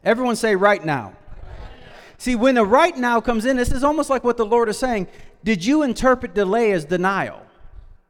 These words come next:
Or did you think because it was taking so long that I could not bring it to pass? God said, "I'm gonna do it."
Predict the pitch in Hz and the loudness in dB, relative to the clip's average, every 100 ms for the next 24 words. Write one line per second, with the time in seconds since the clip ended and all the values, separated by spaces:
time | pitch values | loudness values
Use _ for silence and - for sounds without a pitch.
0 | _ _ _ _ _ _ - 214 175 285 | _ _ _ _ _ _ 2 4 4 2
1 | 247 247 226 294 302 226 202 226 233 202 | 0 -2 -2 0 0 -2 0 0 0 -4
2 | 175 254 262 233 196 240 233 226 247 226 | 0 0 2 -2 -4 0 2 2 2 2
3 | 208 196 196 196 - 294 233 180 127 - | 0 0 0 -2 0 0 0 -2 -2 -8
4 | - - - - - - - _ _ - | -18 -20 -20 -20 -20 -20 -20 _ _ -4
5 | 190 180 156 - 165 127 - 214 269 220 | -2 -2 -6 -8 -8 -8 -2 0 2 0
6 | 190 320 277 311 339 185 220 294 156 95 | 2 2 2 2 2 0 -2 -2 -4 -6